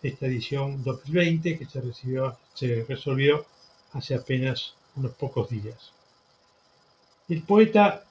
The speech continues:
es un hombre que ya anda cercano a los noventa, que forma parte de la generación de escritores y poetas españoles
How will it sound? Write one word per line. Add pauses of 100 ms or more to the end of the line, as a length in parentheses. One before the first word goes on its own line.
(140)
es
un
hombre
que
ya
anda
cercano
a
los
noventa, (1040)
que
forma
parte
de
la
generación
de
escritores
y
poetas
españoles